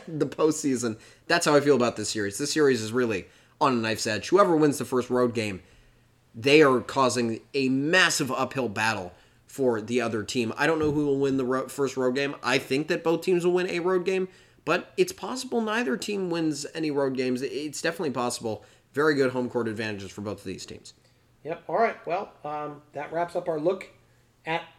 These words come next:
Speaker 2: the N B A so far and our look ahead to the conference finals. It also wraps this edition of the Fourth and Twenty-four podcast.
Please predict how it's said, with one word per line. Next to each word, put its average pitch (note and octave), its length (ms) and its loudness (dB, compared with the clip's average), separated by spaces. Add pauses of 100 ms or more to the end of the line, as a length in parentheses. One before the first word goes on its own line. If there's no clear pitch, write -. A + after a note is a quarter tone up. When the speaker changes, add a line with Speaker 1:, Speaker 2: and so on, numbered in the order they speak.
(120)
Speaker 2:
the D3+ 160 -6
N D#3+ 100 -4
B D#3+ 140 -6
A D#3+ 200 -2
so D#3 200 -4
far F3+ 340 -2
and D3 120 -6
our C3+ 140 -4
look C#3 180 -6
ahead C3+ 340 -6
to C#3+ 140 -14
the C3+ 100 -10
conference C3 380 -12
finals. F3 360 -8 (600)
It F3+ 120 0
also E3 400 0
wraps C#3+ 300 -6
this C#3+ 180 -10
edition C#3+ 300 -8
of B2 100 -10
the B2 60 -16
Fourth C3+ 240 -10
and C3 100 -14
Twenty-four B2 380 -12
podcast. F3 600 -6